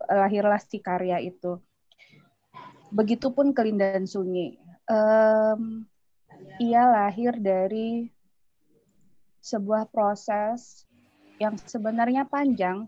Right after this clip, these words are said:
Jadi Kelindan Sunyi ini baru anak sulung, eh, istilahnya. Insya Allah akan ada anak-anak lainnya dan insya Allah akan bisa berkolaborasi juga sama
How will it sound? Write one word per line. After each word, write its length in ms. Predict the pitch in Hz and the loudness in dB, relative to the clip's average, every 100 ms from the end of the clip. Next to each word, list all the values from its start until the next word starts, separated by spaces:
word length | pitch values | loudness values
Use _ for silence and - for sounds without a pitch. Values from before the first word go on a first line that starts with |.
| - 202 | -12 -8
Jadi 240 | 208 262 | -6 -2
Kelindan 400 | 247 220 214 233 | -2 0 0 0
Sunyi 400 | 247 233 226 226 | -4 -4 -4 -2
ini 160 | 254 277 | 0 0
baru 400 | 214 208 214 202 | 0 -2 -2 -4
anak 240 | 208 - | -4 -12
sulung, 480 | - 226 226 254 285 _ _ _ - | -10 -6 -4 -4 -8 _ _ _ -8
eh, 240 | 190 180 | -6 -6
istilahnya. 560 | - 202 190 190 180 202 - _ _ _ _ 220 | -8 -6 -6 -6 -8 -12 -18 _ _ _ _ -10
Insya 240 | 233 208 | -2 0
Allah 240 | 208 226 | 2 0
akan 160 | 226 208 | -2 -8
ada 400 | 190 196 196 175 - | -8 -4 -4 -6 -8
anak-anak 480 | 190 190 - 196 196 | -10 -10 -12 -12 -8
lainnya 720 | 196 190 185 180 190 233 - _ _ | -6 -6 -6 -6 -8 -12 -16 _ _
dan 400 | 185 185 190 190 - _ _ _ | -8 -6 -6 -10 -16 _ _ _
insya 320 | 202 202 220 | -14 -6 -2
Allah 240 | 208 214 214 | 0 0 -4
akan 400 | 208 208 208 - | -6 -6 -8 -10
bisa 240 | 208 208 | -6 -4
berkolaborasi 800 | 202 214 196 196 196 190 190 214 | -4 -4 -2 -2 -2 -4 -4 -8
juga 240 | 196 190 196 | -10 -6 -6
sama 360 | 202 196 202 | -6 -8 -10